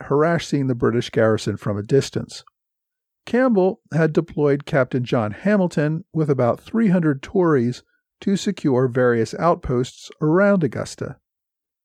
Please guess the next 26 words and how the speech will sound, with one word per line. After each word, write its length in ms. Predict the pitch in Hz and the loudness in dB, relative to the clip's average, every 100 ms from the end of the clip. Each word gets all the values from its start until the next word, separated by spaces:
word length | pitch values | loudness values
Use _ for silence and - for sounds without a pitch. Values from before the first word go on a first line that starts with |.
| _ | _
He 100 | 156 | -2
divided 500 | 147 147 170 214 214 | 0 2 4 4 4
his 140 | 208 | 2
forces 640 | - 156 143 139 143 147 - | 0 2 2 2 -2 -4 -4
to 160 | 190 | -6
take 260 | - 160 156 | 0 0 0
control 500 | 165 - 135 120 135 | -4 0 0 2 0
of 140 | 127 | -4
more 320 | 120 117 107 | -2 -2 -2
area. 520 | - 151 156 117 - _ _ _ _ _ - | 0 2 4 2 -2 _ _ _ _ _ -4
Pickens' 480 | 165 170 135 127 - | -2 0 0 -2 -6
Patriots 800 | - 254 220 190 185 175 - - | -2 0 2 2 2 0 -6 -10
came 240 | - 131 | -4 -2
after 360 | 156 208 - 165 | 2 0 2 0
Hamilton, 760 | - 151 131 135 156 131 147 - - | 2 2 2 0 -2 -2 -2 -8 -4
who 140 | 214 | -2
had 200 | 185 202 | 0 0
about 260 | 185 165 165 | 2 0 0
a 80 | 147 | 0
hundred 360 | - 143 123 | 0 -2 -2
Loyalists 680 | 123 165 151 131 123 - - | -2 0 0 0 -4 -10 -8
with 160 | 120 - | -6 -4
him 120 | 113 | -4
at 120 | 107 | -4
the 100 | - | -6
time. 480 | 110 165 131 104 - | -4 0 0 0 -8